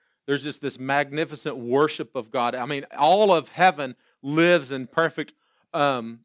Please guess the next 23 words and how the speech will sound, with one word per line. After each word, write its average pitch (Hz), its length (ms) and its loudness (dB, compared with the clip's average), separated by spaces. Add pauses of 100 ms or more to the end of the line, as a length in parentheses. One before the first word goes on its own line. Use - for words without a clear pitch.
(120)
honor 139 380 2
with 117 180 -10
itself. 123 420 -6
It's 123 140 -10
this 123 160 -12
perfect - 420 -2
harmony 165 760 -2
of 127 200 -10 (100)
honor. 135 380 -4
There's 120 180 -10
this 131 200 -14 (260)
honor 160 300 0
just 127 220 -10
flows. 160 540 -2 (400)
And 147 100 -10
so 175 120 2
if 160 100 -2
there's 160 200 0
one 202 320 2
virtue 180 520 -2
that 147 140 0
we 165 120 0
could 160 200 -4